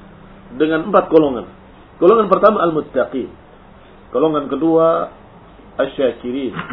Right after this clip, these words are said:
Orang-orang takwa, orang-orang syukur, kemudian orang-orang yang memiliki rasa takut pada Allah Subhanahu wa taala.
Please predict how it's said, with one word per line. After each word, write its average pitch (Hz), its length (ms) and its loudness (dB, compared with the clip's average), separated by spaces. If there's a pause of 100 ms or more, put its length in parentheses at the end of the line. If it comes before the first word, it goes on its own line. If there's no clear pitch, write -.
(920)
Orang-orang 113 400 -6
takwa, 156 400 -2 (380)
orang-orang 123 480 -4 (100)
syukur, 180 460 -2 (320)
kemudian 160 180 -2
orang-orang 165 480 -2
yang 156 220 -6
memiliki 160 420 -8
rasa - 220 -8
takut 165 260 -8
pada 123 160 -6
Allah 120 160 -8
Subhanahu 117 220 -12
wa 110 80 -8
taala. 101 220 -10